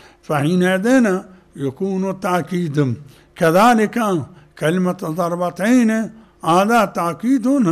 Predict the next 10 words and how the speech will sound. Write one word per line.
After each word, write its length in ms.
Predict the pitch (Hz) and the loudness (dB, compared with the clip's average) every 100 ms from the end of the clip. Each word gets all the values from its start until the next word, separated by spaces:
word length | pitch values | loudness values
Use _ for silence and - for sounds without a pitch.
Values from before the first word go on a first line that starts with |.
| 190 - - - | -2 -6 -14 -4
لضربة 500 | 180 180 175 175 175 | 0 2 2 0 -2
أول-، 360 | 175 175 175 | -2 -4 -4
ضربتين 680 | 170 185 175 180 190 196 180 | -2 -2 0 -2 -2 -4 -4
الكلمة 1040 | 170 175 170 175 165 156 - 185 180 180 170 | -4 -6 -6 -6 -8 -10 -6 -4 -4 -4 -4
الأولى، 600 | 170 170 180 170 160 139 131 - _ - - | -4 -4 -2 0 0 -2 -8 -20 _ -20 -20
فلا 460 | _ 175 165 226 240 | _ 0 2 4 4
محظور 840 | 208 202 165 175 220 240 202 202 190 - _ | 2 0 -2 -2 0 2 2 0 -4 -16 _
من 220 | 156 160 | -4 -2
جهة 480 | 156 233 208 156 160 | -2 -2 0 -2 -8
تكرار 880 | 139 190 160 180 202 233 220 226 190 | -10 -8 -6 0 4 4 4 0 -2